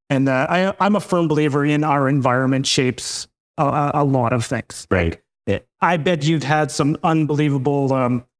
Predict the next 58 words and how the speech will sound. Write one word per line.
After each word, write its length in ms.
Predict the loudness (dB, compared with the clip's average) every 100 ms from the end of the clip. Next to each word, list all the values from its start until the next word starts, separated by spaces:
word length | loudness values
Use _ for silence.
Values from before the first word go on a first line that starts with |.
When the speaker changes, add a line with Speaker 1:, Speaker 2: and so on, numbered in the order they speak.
| _ _ -2
Speaker 1:
conversations 680 | 0 2 2 0 0 0 -2
with 120 | 0
people 300 | -2 0 0
here 260 | 2 2
are 60 | 0
some 180 | 0 0
unbelievable 640 | 0 0 0 0 0 -2
thought 480 | -4 -2 0 0 0
and 100 | -2
some 140 | -2 -4
clarity 580 | -2 0 2 2 2
is 120 | 0 2
around 200 | 0 0
some 120 | -2
thought 280 | 0 0 2
and 140 | 0
direction 680 | 0 0 0 0 0 0 2
and, 200 | 2 2
and 200 | 0 0
things 220 | 0 0
like 180 | -2 0
that 220 | 0 0
in 100 | 0
a, 100 | 0
in 540 | 0 0 0 2 0 0
a, 40 | -2
a 20 |
beautiful 400 | 0 0 0 0
environment 420 | 2 2 0 0
like 160 | -2 0
this. 320 | -2 -2 -12 _
Speaker 2:
Yeah, 180 | 0 2
I 60 | 2
do 160 | 2 2
a 40 |
lot 200 | 2 2
of, 200 | 0 -4 _ _ 0
I, 140 | 0 0 -2
I 80 | 0
do 160 | 2 2
a 40 | 2
fair 220 | 0 2
amount 220 | 4 4
of 60 | 4
meetings 380 | 4 2 2
here 100 | 0
'cause 240 | 0 0 2
it 240 | 0 -2
just, 240 | -2 -2 -2
it's 180 | -2
just 240 | 0 -2 0
relaxing 720 | 0 2 0 0 -2 0 0
for 240 | 0 0
everybody. 540 | 2 2 2 0 0 0
It's 180 | -2 0
Speaker 1:
Yeah. 80 | 0
Speaker 2:
not 120 |
a, 80 | 0